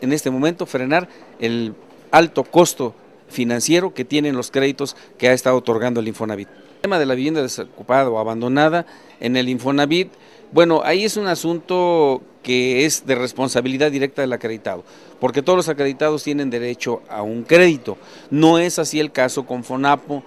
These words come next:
no es, no debe ser así el caso del subsidio que da Conavi. Eso es lo que nosotros presentamos como uno de los puntos para que se le diera el subsidio solamente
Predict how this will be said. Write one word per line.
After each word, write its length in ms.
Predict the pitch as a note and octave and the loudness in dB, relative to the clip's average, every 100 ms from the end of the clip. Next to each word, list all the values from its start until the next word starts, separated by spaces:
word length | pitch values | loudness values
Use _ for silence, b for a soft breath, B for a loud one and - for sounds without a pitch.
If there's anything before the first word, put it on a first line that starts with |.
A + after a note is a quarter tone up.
| B - | B -4
no 200 | C#3 D3+ | 0 2
es, 180 | D#3 E3 | 0 -2
no 400 | E3 F3+ A#3+ B3 | 2 4 4 2
debe 400 | E3 A#3+ A3+ D3+ | 0 -2 0 -4
ser 240 | - F#3+ | -2 -2
así 240 | B2+ - | -2 -4
el 100 | D#3 | -6
caso 300 | D3+ C#3 C#3+ | 0 0 0
del 140 | C3+ C3 | -4 -6
subsidio 440 | A#2+ - F#3+ F3 | -8 -8 -6 -6
que 120 | - | -4
da 100 | A#2+ | -6
Conavi. 440 | A#2+ C3 C#3+ D3 B2 B B B | -4 -2 0 0 -4 B B B
Eso 200 | D#3+ F#3 | -4 -2
es 60 | |
lo 100 | D#3 | -2
que 100 | C3+ | -4
nosotros 420 | B2+ B2+ D#3 E3 D#3 | -6 -4 -4 -4 -8
presentamos 760 | C3 C3 C3 B2 E3 F3+ E3 | -6 -6 -6 -4 -2 0 -2
como 260 | - B2+ C3 | -6 -6 -4
uno 280 | D#3+ E3 D#3 | -4 -4 -4
de 80 | C3 | -4
los 160 | B2+ | -6
puntos 480 | - E3+ E3+ F3+ - B B B | 0 0 2 -4 -8 B B B
para 200 | C3 C#3 | 4 4
que 120 | - | 2
se 100 | C3 | -4
le 100 | C3+ | -2
diera 360 | C3 D#3 F#3+ F3 | -2 0 0 0
el 120 | - C3 | -4 -6
subsidio 420 | A#2+ C#3+ F3 F#3 | -6 -6 -4 -4
solamente 640 | F3+ F3+ D#3 E3 F3 F3 | -2 0 0 -2 -4 -10